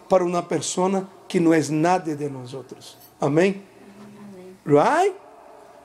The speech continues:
Speaker 1: I want to be, me and you, being a blessing to someone that is nothing for us, que não está relacionado com nossa vida. Amém? Aí que nós outros mostramos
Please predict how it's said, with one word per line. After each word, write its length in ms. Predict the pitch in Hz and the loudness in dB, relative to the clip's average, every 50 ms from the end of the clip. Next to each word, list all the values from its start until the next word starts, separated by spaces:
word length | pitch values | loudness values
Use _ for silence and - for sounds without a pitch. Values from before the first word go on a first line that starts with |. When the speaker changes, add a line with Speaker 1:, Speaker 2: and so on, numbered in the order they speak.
| - - | -2 0
Speaker 1:
I 80 | 202 220 | 2 2
want 220 | 247 254 247 240 | 4 4 4 2
to 60 | 220 | 2
be, 300 | - - 240 262 269 262 | -2 0 0 0 2 2
me 360 | 220 202 208 240 294 320 311 | 2 2 4 6 8 8 8
and 180 | 302 277 233 233 | 6 4 2 2
you, 340 | 240 277 302 311 277 - - - - - - 180 | 4 4 6 4 4 2 -2 -10 -18 -18 -10 -4
being 320 | 151 214 240 254 247 240 | 0 2 2 4 6 6
a 80 | 214 190 | 4 4
blessing 600 | 160 151 220 247 262 247 - - - 226 180 - - - - - - | 4 4 4 6 6 4 2 0 -2 -2 -4 -6 -10 -16 -6 -2 0
to 40 | 196 | 0
someone 720 | - - - 233 247 247 226 220 233 247 254 247 226 - - - - - | 2 2 4 4 4 4 4 4 4 6 6 4 2 0 -4 -12 -4 2
that 120 | 202 202 | 2 4
is 200 | 208 196 - - | 4 4 2 0
nothing 500 | 202 208 233 269 285 277 - 220 202 170 | 2 4 4 4 4 4 4 2 2 2
for 220 | 147 - 185 165 151 | 0 -2 0 2 2
us, 480 | 147 147 131 - - - - - - - - - - - - - - - - - - - - | 2 2 -2 -6 -8 -8 -8 -10 -12 -16 -20 -20 -20 -20 -20 -20 -20 -20 -20 -20 -20 -10 -4
que 80 | - 208 | 0 4
não 140 | 220 208 | 4 4
está 420 | 170 - - - 254 277 277 - - - - - | 2 2 0 2 2 2 0 -2 -8 -14 -12 -4
relacionado 800 | - 226 247 254 233 214 - - 240 233 233 247 247 240 196 220 | 0 4 4 4 4 4 2 4 4 4 4 4 2 2 0 -2
com 140 | - - 214 | -2 0 2
nossa 360 | 214 196 165 - - 190 175 | 2 2 0 2 2 0 0
vida. 400 | 147 139 160 160 147 - 131 117 - - - - - - - - - - - - - - - - - - - | 0 -2 -6 -8 -8 -8 -10 -14 -14 -16 -20 -20 -20 -20 -20 -20 -20 -20 -20 -20 -20 -20 -20 -20 -12 -6 -4
Amém? 460 | 147 131 127 139 156 175 196 185 185 - - - - - - - - - - _ - - | -4 -2 0 2 2 2 0 -2 -6 -12 -20 -20 -20 -20 -20 -20 -20 -20 -20 _ -8 -8
Aí 400 | - - 101 110 165 214 226 214 | -6 -6 -6 -6 -4 -4 -4 -4
que 140 | - - 185 | -6 -6 -2
nós 200 | 175 170 147 156 | -2 -2 -2 -2
outros 240 | 170 175 - 156 | -4 -4 -2 -2
mostramos 800 | 151 156 151 147 - - - 175 170 170 170 170 156 147 - | -2 -2 -2 -2 -4 -2 0 2 2 2 2 -2 -4 -8 -12